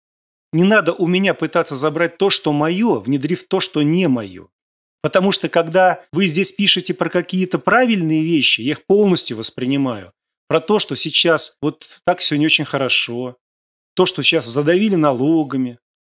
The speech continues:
обман везде, я с этим согласен. И надо из этого вылезать. Через осознание, через то, что, о чем вы пишете, через силы, через проявление воли.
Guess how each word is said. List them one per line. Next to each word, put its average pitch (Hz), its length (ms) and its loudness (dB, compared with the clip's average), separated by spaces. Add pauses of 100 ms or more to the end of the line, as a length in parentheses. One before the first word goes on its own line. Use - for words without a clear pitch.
(240)
обман 160 460 2
везде, 127 340 -6
я 143 160 -2
с - 80 2
этим 185 180 -4
согласен. 190 680 -2 (360)
И 165 60 -4
надо 170 200 4
из 156 140 4
этого 185 220 0
вылезать. 170 680 -2 (200)
Через 180 320 2
осознание, 147 840 0 (400)
через 180 300 2
то, 208 120 0
что, - 200 0
о 196 60 2
чем 196 220 0
вы 190 140 0
пишете, 170 580 -2
через 160 380 2
силы, 160 420 0
через 156 260 -2
проявление 170 480 0
воли. 156 440 4